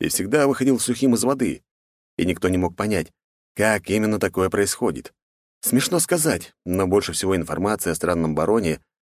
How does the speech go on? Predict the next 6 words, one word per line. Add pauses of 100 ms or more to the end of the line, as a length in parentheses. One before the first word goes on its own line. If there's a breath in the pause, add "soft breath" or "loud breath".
(100)
могущественные
кизня (220)
узнали
от
своих
детей,